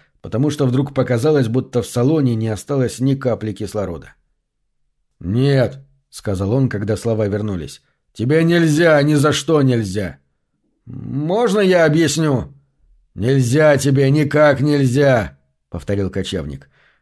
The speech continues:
«Не будет тебя, не будет группы». «Это не так», — Терри говорил, тщательно подбирая слова, пробуя их на язык, чтобы не было острых углов.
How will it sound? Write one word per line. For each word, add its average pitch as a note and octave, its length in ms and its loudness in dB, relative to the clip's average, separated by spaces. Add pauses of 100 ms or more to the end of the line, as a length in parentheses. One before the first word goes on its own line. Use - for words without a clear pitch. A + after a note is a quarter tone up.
(120)
«Не B2 180 0
будет D#3+ 440 2
тебя, D3+ 680 2
не C#3 160 0
будет E3 340 2
группы». C#3+ 560 0 (680)
«Это A#2+ 280 -2
не D3 200 2
так», — C#3 400 0 (560)
Терри G2 220 0
говорил, G#2+ 420 0
тщательно B2 480 0
подбирая A2 400 0
слова, C3+ 400 0 (340)
пробуя B2+ 440 2
их A#2+ 280 -8
на A2 140 -2
язык, C#3 260 -2
чтобы A2+ 300 -4
не B2+ 120 0
было B2+ 220 2
острых B2 500 -6
углов. A#2+ 440 -2